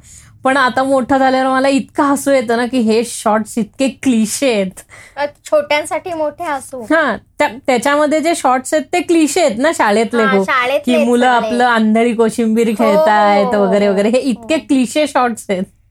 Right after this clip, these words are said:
Speaker 1: ते
Speaker 2: तो पण, तो काळ तसा होता की ते
Speaker 1: नाही,
Speaker 2: घ्यायला
Speaker 1: नाही,
Speaker 2: लागले,
Speaker 1: नाही,
Speaker 2: असं आहे
Speaker 1: अगं,
Speaker 2: ना.
Speaker 1: अ,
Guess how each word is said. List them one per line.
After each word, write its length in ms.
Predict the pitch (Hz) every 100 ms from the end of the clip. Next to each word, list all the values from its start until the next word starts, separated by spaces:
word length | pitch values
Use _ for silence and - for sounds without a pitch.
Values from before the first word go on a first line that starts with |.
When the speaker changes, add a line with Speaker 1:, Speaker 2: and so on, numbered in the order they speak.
| _ 349
Speaker 1:
ते 300 | 285 330 330
Speaker 2:
तो 100 | 415
पण, 280 | 403 427 440 370 294
तो 180 | - 427
काळ 400 | 415 320 302 381
तसा 360 | 427 415 415
होता 240 | 415 415 392
की 180 | 381 415
ते 140 | 403
Speaker 1:
नाही, 140 | 403
Speaker 2:
घ्यायला 240 | 381 453 403
Speaker 1:
नाही, 120 | 392
Speaker 2:
लागले, 460 | 359 294 269 254 330
Speaker 1:
नाही, 180 | 392
Speaker 2:
असं 140 | 466 240
आहे 100 | 247
Speaker 1:
अगं, 140 | 330
Speaker 2:
ना. 60 | 294
Speaker 1:
अ, 180 | 277